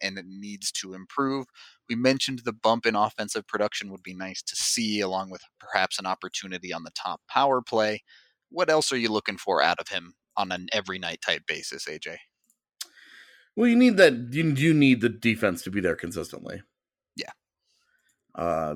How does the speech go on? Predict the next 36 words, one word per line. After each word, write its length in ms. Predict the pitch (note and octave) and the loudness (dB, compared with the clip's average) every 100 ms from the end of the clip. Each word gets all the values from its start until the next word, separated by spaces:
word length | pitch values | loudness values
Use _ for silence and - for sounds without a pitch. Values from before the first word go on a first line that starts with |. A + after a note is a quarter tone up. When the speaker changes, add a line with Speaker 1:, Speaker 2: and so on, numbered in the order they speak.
| C#2+ | -4
Speaker 2:
that's 560 | G2+ A2 A2+ - - - _ B1+ B1+ | 2 2 2 -4 -10 -14 _ -18 -14
one 380 | B1 F2+ A#2 B2 | -10 -2 2 4
of 60 | |
the 80 | A2+ | 2
things 320 | A2 A#2 A2+ G2+ | 2 2 2 0
that 120 | G2 | -2
you're 220 | G2 G#2 | -2 -2
really 260 | G#2 G2+ F#2+ | 0 0 -2
paying 380 | G2+ G2+ G2 | 2 2 2
for 260 | G#2 G#2 G2 | -2 0 2
with 160 | G2 G2 | 0 0
him 420 | G2 F#2+ G#2 A2+ _ _ _ _ _ _ _ | 0 0 -4 -10 _ _ _ _ _ _ _
is 460 | G#2+ G#2+ G2+ G2+ - | 2 4 2 -6 -10
the, 160 | - G#2+ | -2 0
his 180 | A2 G#2 | 2 0
ability 380 | F#2 G#2 A2+ A#2+ | 0 2 4 4
to 80 | |
play 220 | A#2 A#2 A#2 | 4 2 4
defense 420 | A#2 A#2 A#2+ A#2+ | 0 0 0 2
at 60 | |
a 40 | A2 | 4
high 200 | G#2 B2 | 4 4
level. 400 | A#2 C#3+ A#2 - _ _ _ _ _ _ _ | 4 2 -2 -12 _ _ _ _ _ _ _
And 320 | A2 A2+ A2+ | 0 2 2
he 140 | A2+ C3 | 2 6
needs 320 | B2+ B2+ A#2+ | 6 6 2
to 100 | C3 | -2
bring 240 | A2 C#3+ | 2 4
it 100 | A#2+ - | 2 2
every 260 | A#2 A2+ | 2 4
night. 300 | A#2+ A2+ A#2+ | 4 2 2
There, 180 | A2+ A#2 | 2 0
there 220 | G#2 C3+ | 4 4
needs 260 | D3+ D#3 C3+ | 6 4 2
to 80 | C#3+ | 2
be 140 | D3 | 4